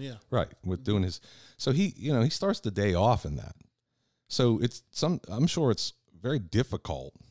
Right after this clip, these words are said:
Speaker 2: to throw him through the day because he's already started his day on it and focused on it.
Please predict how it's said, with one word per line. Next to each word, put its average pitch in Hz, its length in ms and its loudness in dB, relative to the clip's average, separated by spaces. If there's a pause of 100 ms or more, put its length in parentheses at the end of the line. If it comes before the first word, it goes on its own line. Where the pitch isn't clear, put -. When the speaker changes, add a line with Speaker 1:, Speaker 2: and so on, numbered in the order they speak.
(180)
Speaker 2:
to - 80 -4
throw 135 400 2
him 85 240 0
through 95 160 2
the 90 100 2
day 90 220 0
because 113 300 -2
he's 113 160 0
already 135 200 0
started 110 380 -2
his 90 120 -4
day 139 220 0
on 87 220 -4
it 80 60 -4
and 85 120 -2
focused - 440 -4
on - 160 -12
it. - 160 -18